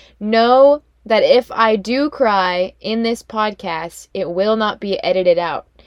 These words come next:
You're gonna get the raw version of Tara.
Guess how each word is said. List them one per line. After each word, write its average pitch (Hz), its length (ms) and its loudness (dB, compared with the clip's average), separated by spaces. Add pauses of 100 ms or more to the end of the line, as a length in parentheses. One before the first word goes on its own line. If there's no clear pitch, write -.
(200)
You're 185 140 -6
gonna 208 200 -4
get 185 340 4
the 165 540 0
raw 202 680 0 (420)
version 190 840 -2 (540)
of - 120 -18
Tara. 175 600 2